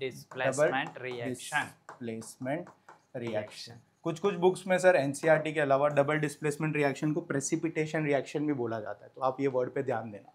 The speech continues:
Speaker 1: ओके। Uh, burning of a methane
Speaker 2: हाँ।
Speaker 1: produce।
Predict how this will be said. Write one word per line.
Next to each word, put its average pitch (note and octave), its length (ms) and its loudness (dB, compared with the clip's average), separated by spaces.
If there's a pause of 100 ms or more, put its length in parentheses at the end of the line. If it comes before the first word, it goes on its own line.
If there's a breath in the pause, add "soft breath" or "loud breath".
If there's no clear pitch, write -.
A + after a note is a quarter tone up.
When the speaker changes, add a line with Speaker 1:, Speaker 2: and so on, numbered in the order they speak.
(420)
Speaker 1:
ओके। - 220 -14 (380)
Uh, D3 140 -2
burning G3 480 4
of A3 220 12
a A3+ 120 12
methane G3 560 4 (240)
Speaker 2:
हाँ। - 220 -4
Speaker 1:
produce। F3 420 4